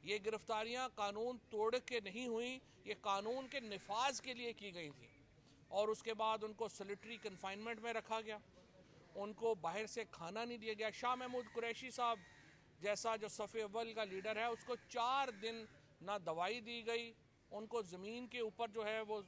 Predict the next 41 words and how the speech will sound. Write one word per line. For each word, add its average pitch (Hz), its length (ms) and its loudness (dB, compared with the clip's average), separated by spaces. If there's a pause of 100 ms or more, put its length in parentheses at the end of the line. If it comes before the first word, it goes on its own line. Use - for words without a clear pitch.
(140)
उनको 202 320 -2 (320)
सोने 202 260 -2
का 220 160 0
कहा 214 240 4
गया, 220 240 2 (1120)
बावजूद 185 480 2
इसके 220 260 -4
कि 214 120 -6
उनकी 202 220 -10
कमर 214 280 -2
में 220 160 -4
दर्द 175 200 0
था, 170 200 -4 (640)
और 196 140 2
उनको 214 260 -2
दवाई, 185 380 2 (100)
pain 262 320 2
killer 262 340 0
तक 226 160 -2
भी 214 140 -10
जो 196 120 -4
है 196 120 -2
उनको 190 240 -6
नहीं 185 140 -10
दिए 151 220 -8
गए। 110 140 -14 (360)
असद 214 320 0
उमर 233 220 0
साहब 233 260 2
को 240 120 2
इसी 240 180 -4
तरह 233 220 0
से 240 160 -2 (640)
एक 208 220 -4
इंतहाई 208 640 2 (260)
नागुफ्तबह 208 760 0 (200)
सूरत 208 320 -2
हाल 202 200 2
में 214 140 -6
रखा 202 280 -2
गया। 185 240 -4